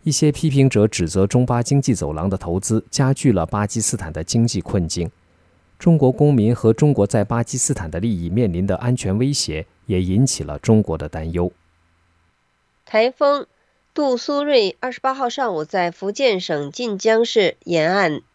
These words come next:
Speaker 2: 沿海登陆，登陆时由超强台风减弱为强台风。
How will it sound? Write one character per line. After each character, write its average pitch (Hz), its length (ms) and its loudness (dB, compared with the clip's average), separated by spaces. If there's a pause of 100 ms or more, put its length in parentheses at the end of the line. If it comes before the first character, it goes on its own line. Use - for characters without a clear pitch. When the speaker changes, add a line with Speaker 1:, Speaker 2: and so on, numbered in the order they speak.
(120)
Speaker 2:
沿 185 220 2
海 170 160 -4
登 170 200 -2
陆， 175 220 0 (520)
登 262 180 4
陆 240 120 4
时 196 340 2
由 190 360 4
超 302 300 0
强 202 340 -4
台 175 180 -4
风 226 240 -2
减 147 220 -2
弱 180 180 2
为 170 240 0
强 151 280 -8
台 160 180 -6
风。 151 240 0